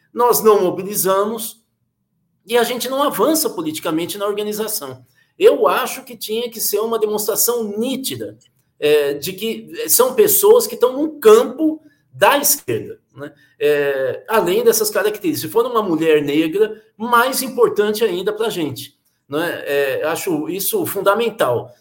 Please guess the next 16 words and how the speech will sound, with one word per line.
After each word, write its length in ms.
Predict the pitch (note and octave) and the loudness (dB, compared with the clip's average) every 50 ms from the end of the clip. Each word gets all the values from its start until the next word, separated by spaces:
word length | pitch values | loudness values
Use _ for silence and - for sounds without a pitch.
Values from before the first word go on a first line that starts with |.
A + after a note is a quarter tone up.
| _ _ | _ _
Mas 340 | D#3+ F#3 G3 F#3 - - - | -2 0 2 2 0 0 0
tem 220 | C4 C4+ D4+ D4+ | 0 0 0 0
que 80 | - - | -2 -2
estar 180 | - G#3 G3 | -2 -2 -2
no 140 | G3 F3 - | -2 -2 -4
campo 200 | F3 F3 D#3 D3+ | -6 -6 -8 -8
de 100 | C3 C3+ | -10 -8
esquerda, 420 | B2 - C3 - F3+ G3+ G#3+ G#3 | -8 -6 -4 -2 0 0 2 0
porque 240 | G#3 G#3 F#3 - G3+ | -2 -4 -6 -6 -6
a 40 | F#3 | -4
disputa 600 | - - - - _ G#3 A#3 A#3 A3+ - C#3 A#2 _ _ _ _ _ _ _ _ | -4 -6 -8 -8 _ -4 -4 -4 -4 -6 -10 -12 _ _ _ _ _ _ _ _
por 140 | - D#3+ D#3+ | -4 2 4
esse, 500 | G3 B3 B3+ A3 A3 G#3+ F3 D#3+ D#3 D3+ | 4 4 6 4 2 0 -2 -4 -2 -2
essa 240 | D#3 F3 F3 - E3+ | 0 0 0 0 0
vaga 580 | A#2+ A#2 C3+ E3+ G3 G3 E3+ - A#2+ A2 A2+ - - _ _ _ | 0 0 0 0 2 0 0 -2 -4 -6 -6 -10 -14 _ _ _
está 640 | G3 F3+ - - - - - - F#3 G#3 A#3 A3+ | 0 0 0 0 0 -4 -2 0 2 2 2 0